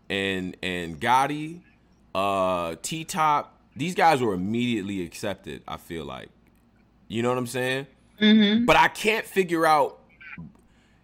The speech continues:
Speaker 1: if it, it, because they don't, they don't, they definitely don't sound like they from around here.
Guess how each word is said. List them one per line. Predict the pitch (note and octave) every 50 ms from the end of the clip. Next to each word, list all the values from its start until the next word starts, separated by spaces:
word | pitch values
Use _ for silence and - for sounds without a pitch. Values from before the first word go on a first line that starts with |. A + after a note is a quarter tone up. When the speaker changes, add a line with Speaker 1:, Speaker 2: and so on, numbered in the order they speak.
| _ -
Speaker 1:
if | B2+ C#3+ C3+ C#3+
it, | C#3+ C#3 G2+
it, | A#2 A#2+ - - A2+
because | A#2 C3 A#2+ - F3 C3
they | C#3+ F3
don't, | F3+ F#3 E3 B2+
they | C#3+ E3+
don't, | F3+ D3 A#2+ F2+
they | C3+ C3
definitely | A#2+ F#2+ C#3 D3 D3 - C3+ A2
don't | F2+ E2
sound | - - F2+
like | D#2+ D2 C#2
they | D#2 E2
from | - - D2+ D2+
around | D#2 D#2 D2 C#2 C#2+
here. | F#2+ A#2+ C#3 G#2 D2+ E2